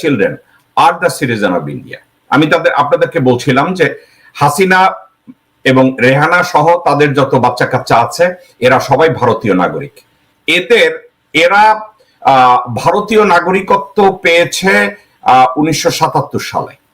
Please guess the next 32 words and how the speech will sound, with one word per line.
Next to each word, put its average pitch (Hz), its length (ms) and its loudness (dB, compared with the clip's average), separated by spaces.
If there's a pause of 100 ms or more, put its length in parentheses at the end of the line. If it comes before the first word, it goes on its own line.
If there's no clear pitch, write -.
(240)
উনিশশো 123 300 0
সাতাত্তর - 520 -2
সালে 170 260 2
তাদেরকে 131 420 0
নাগরিকত্ব 127 580 0
দেয়া 143 220 2
হয়েছে। 151 340 0
এই 117 260 0
নাগরিকত্ব 135 640 0
দেওয়ার 135 360 2
পরের 110 340 0
থেকে 185 320 -4 (400)
দুইটা 226 340 2
জিনিস, 254 300 -2 (100)
একটা 185 300 -2
জিনিস, 233 380 -2 (280)
এক, 151 220 -2
প্রথম 214 280 2
কথা, - 300 -6
তারা 127 300 0
ভারতের 131 440 -2
নাগরিক, 120 520 0
এই 123 200 -2
কথাটাকে 185 540 -2
যেমন 190 240 2 (180)
লুকিয়েছে, - 760 0 (320)
আরো 214 260 2
একটা 277 260 -2
জিনিসকে 196 460 -4
তারা 127 240 0
পুরোপুরি 190 540 0
লুকিয়েছে 190 560 0